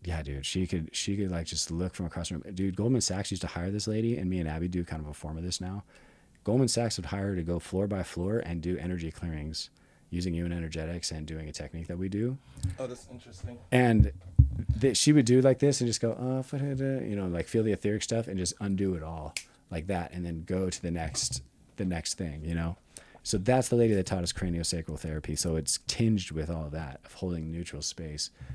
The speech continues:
Speaker 1: and just looking at the information flow without, like, one particular thing. It's more like the space that you're holding. And when you hold really silent, still space, and you could feel, like, you'd be sucked into the tension of,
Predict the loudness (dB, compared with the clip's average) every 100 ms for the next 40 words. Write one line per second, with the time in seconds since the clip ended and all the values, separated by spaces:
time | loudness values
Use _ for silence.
0 | -12 -10 -8 -8 -8 -6 -4 -2 -2 -2
1 | -6 -6 -6 -8 -8 -10 -12 -12 -10 -8
2 | -10 -10 -10 -12 -18 _ -12 -12 -12 _
3 | _ -10 -6 -2 0 0 -2 -4 -6 -8
4 | -10 -10 -10 -12 -10 -10 -8 -10 -12 -12
5 | -14 -16 _ -20 -20 -12 -2 0 2 2
6 | 0 0 -4 -8 -18 -4 0 0 2 4
7 | 4 4 4 4 2 2 0 0 -2 -2
8 | 0 0 0 0 0 0 0 -2 -4 -8
9 | _ -20 _ _ -2 0 0 -2 -2 0
10 | -2 -4 0 4 6 4 2 2 0 2
11 | 2 4 4 2 2 2 4 2 2 2
12 | 2 4 4 2 -2